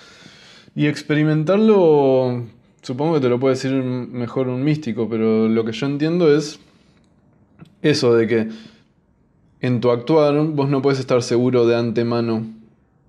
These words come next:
sino que si confías, eh, eh, hay grises en esto, digamos, o cosas a considerar de que no es que todos nuestros impulsos están alineados al Tao, sino que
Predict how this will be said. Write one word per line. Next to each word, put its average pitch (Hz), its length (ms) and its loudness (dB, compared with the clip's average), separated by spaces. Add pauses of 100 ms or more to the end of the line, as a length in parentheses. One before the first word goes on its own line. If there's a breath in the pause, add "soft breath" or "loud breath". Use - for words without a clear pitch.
(420)
sino 123 380 -4
que 123 440 0
si - 360 -8
confías, 131 720 -2 (2250 soft breath)
eh, 151 160 -2 (140)
eh, - 80 -20
hay 120 800 0 (840)
grises 127 440 -2
en 120 100 -4
esto, 123 300 -2
digamos, 120 320 -2
o 113 60 -4
cosas 117 260 -2
a 117 80 0
considerar 117 560 0
de 120 100 2
que 110 180 -4 (260 loud breath)
no 123 100 0
es 123 60 -4
que 123 120 -2
todos 127 240 0
nuestros 120 320 -6
impulsos 120 440 -4
están 120 260 -8
alineados 120 800 -6
al 110 180 -4
Tao, 127 260 2
sino 120 260 -6
que 113 220 0